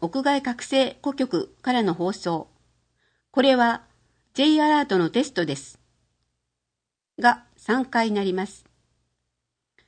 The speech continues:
メール配信サービスによるメール配信。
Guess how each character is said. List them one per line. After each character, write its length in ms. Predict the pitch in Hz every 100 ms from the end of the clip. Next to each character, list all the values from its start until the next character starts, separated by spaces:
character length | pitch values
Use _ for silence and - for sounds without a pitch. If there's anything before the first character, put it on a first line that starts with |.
| _ -
メ 160 | 269
ー 20 | 311
ル 120 | 302
配 180 | 285 302
信 240 | 285 302
サ 200 | 302 311
ー 20 |
ビ 80 | 262
ス 120 | -
に 140 | 190 165
よ 120 | 156
る 200 | 151 - -
メ 140 | 202 262
ー 20 |
ル 80 | 277
配 180 | 254 226
信。 320 | - 151